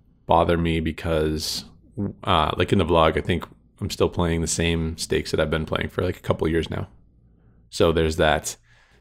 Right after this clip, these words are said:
The losing sessions are, you know, not getting me professionally as a poker player to, uh, career advancement. The setbacks always, like, empower haters and stuff. But I mean, I guess there's, like, the, the deeper question of,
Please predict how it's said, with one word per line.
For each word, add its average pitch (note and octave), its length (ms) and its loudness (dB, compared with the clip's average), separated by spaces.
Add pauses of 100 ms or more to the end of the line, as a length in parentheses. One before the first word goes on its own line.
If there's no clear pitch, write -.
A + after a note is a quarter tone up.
The A2 80 4
losing A2+ 260 10
sessions G2+ 680 6 (100)
are, F2 680 6 (360)
you F2+ 120 0
know, D#2+ 160 0
not E2+ 300 -2 (680)
getting E2+ 280 0
me E2 120 -2
professionally E2 800 0 (240)
as F2 160 0
a E2 60 2
poker G2 260 4
player D#2+ 340 2
to, D#2 640 -2 (500)
uh, - 320 -4
career D#2+ 340 0
advancement. D#2 680 -4 (400)
The G2+ 80 -4
setbacks F2 540 -2
always, F2 280 -2
like, E2+ 240 -2
empower E2+ 440 0
haters F2 340 2
and F#2 100 -2
stuff. F#2+ 440 -4
But D2+ 260 0 (880)
I B2 40 0
mean, A#2 120 6
I A2 80 8
guess A#2+ 180 6
there's, B2+ 200 6
like, G#2+ 180 6
the, G2 260 6
the F#2 120 2
deeper F#2+ 260 0
question F#2 400 0
of, F2+ 240 -4